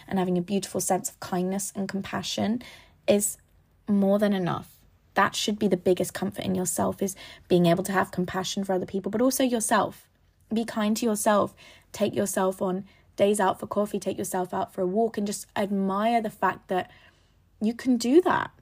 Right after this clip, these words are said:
Admire the fact that you can go about your day and just smile out to life, because life is beautiful and so are you. I actually, surprise, I have two quotes for you guys. The first one is,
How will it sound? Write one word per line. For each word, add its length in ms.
Admire 380
the 80
fact 240
that 80
you 100
can 200
go 160
about 240
your 100
day 320
and 100
just 220
smile 380
out 220
to 80
life, 260
because 260
life 240
is 60
beautiful 640
and 100
so 200
are 20
you. 260
I 60
actually, 680
surprise, 720
I 40
have 220
two 340
quotes 420
for 140
you 60
guys. 380
The 100
first 280
one 120
is, 320